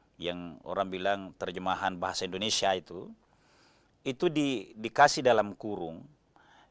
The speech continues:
disaksikan oleh malaikat. Itu benar. Karena Allah mengutus malaikat me-, mengurus, eh, hamba-hambanya itu dalam segala urusan manusia.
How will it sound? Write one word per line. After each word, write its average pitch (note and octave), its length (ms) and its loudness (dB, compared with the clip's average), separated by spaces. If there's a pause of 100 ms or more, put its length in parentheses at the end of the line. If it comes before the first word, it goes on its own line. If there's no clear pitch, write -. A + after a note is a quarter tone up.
disaksikan D3+ 960 4 (240)
oleh B2 480 6
malaikat. B2 560 2 (1500)
Itu E3 160 -2
benar. E2+ 480 -4 (1040)
Karena G2 240 2
Allah G#2 320 0
mengutus G#2+ 480 -4
malaikat F2+ 640 0 (600)
me-, E2 800 -6
mengurus, A#2 880 -2 (640)
eh, - 80 -6
hamba-hambanya G2+ 960 4
itu F2+ 240 -10 (160)
dalam A#2+ 320 4
segala B2+ 400 6
urusan C#3 320 2
manusia. D3+ 480 2